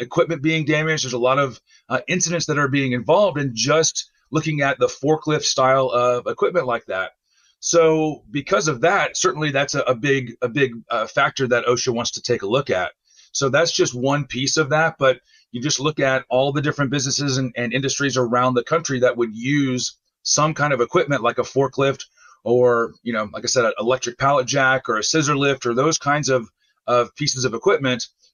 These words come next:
And th-, the risk is extremely high because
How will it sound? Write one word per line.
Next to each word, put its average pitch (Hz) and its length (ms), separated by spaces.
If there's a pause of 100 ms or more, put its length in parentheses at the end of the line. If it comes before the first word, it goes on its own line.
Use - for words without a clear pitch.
(100)
And 131 520 (600)
th-, 113 140
the 139 120
risk 156 420
is 135 240
extremely 131 420
high 127 260
because 113 560